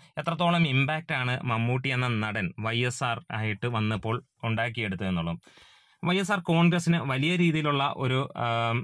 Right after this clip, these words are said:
മൈലേജ് ഉണ്ടാക്കി കൊടുത്ത സിനിമ തന്നെയാണ്. ഒപ്പം മമ്മൂട്ടിക്കും മികച്ച രീതിയിലുള്ള, ആ, അഭിപ്രായവും ജനപിന്തുണയും കിട്ടിയ അല്ലെങ്കിൽ പ്രേക്ഷക ആരാധന കിട്ടിയ സിനിമയായിരുന്നു യാത്ര എന്ന് തന്നെ പറയാം.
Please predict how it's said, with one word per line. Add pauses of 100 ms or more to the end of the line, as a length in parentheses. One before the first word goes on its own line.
മൈലേജ്
ഉണ്ടാക്കി
കൊടുത്ത
സിനിമ
തന്നെയാണ്.
ഒപ്പം
മമ്മൂട്ടിക്കും
മികച്ച
രീതിയിലുള്ള, (240)
ആ,
അഭിപ്രായവും (260)
ജനപിന്തുണയും
കിട്ടിയ
അല്ലെങ്കിൽ
പ്രേക്ഷക (180)
ആരാധന (140)
കിട്ടിയ
സിനിമയായിരുന്നു
യാത്ര
എന്ന്
തന്നെ
പറയാം.